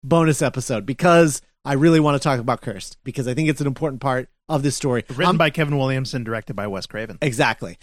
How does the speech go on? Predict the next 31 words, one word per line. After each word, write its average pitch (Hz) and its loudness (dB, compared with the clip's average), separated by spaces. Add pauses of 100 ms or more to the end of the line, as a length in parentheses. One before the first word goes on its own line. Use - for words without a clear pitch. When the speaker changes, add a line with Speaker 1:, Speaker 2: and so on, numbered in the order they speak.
(140)
Speaker 1:
I'm 160 0
going 240 6
to 208 2
talk 170 2
about 147 2
Cursed, 135 -2 (240)
whether 180 6
we 190 4
cover 165 2
it 151 2
or 147 4
not, 143 2
'cause 127 -8
it's 131 -8
important 139 -6 (180)
setup 143 2
to 135 2
Scream 139 -2
Speaker 2:
Okay. 120 -2
Speaker 1:
four. 135 4 (220)
But 202 6
I 185 4
would 185 6
like 190 4
to 190 -2
talk 170 0
about 156 0
it 160 -14
in 175 0
more 143 -2
detail 117 -6